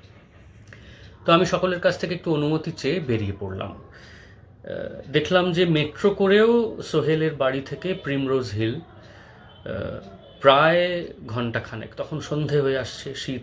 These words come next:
জাঁকিয়ে বসছে এবং সঙ্গে আমার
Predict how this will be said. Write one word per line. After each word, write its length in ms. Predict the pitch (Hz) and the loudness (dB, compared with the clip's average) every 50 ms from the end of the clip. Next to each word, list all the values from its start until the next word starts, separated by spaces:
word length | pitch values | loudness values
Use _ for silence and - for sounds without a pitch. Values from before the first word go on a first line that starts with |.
| - - | -12 -6
জাঁকিয়ে 520 | - 117 110 - - 123 131 127 127 - - 117 | -4 -4 -4 -4 -4 -4 -4 -2 -4 -4 -6 -6
বসছে 420 | 110 107 104 - - - - 131 - - - - - - - - - - - - - | -4 -4 -4 -6 -8 -10 -10 -12 -14 -16 -20 -20 -20 -20 -20 -20 -20 -20 -20 -10 -4
এবং 180 | 127 123 123 123 | -2 -2 0 0
সঙ্গে 340 | 120 - 131 123 120 120 123 | 0 0 2 4 4 4 4
আমার 180 | 127 131 135 | 4 2 0